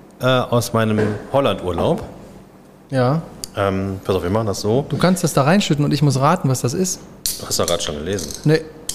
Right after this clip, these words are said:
Speaker 2: ich hab nur Aal gesehen.
Speaker 1: Ja.
Speaker 2: Also.
Speaker 1: Aalsuppe.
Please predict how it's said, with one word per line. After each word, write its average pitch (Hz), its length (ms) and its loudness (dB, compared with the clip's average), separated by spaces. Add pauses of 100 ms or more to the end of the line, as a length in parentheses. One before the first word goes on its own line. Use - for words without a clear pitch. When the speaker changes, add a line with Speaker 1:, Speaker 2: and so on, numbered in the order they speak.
(160)
Speaker 2:
ich - 80 -2
hab 143 100 0
nur 151 180 4
Aal 143 360 4 (260)
gesehen. 123 420 -2
Speaker 1:
Ja. 101 80 -6 (1300)
Speaker 2:
Also. 92 360 2
Speaker 1:
Aalsuppe. 78 600 -8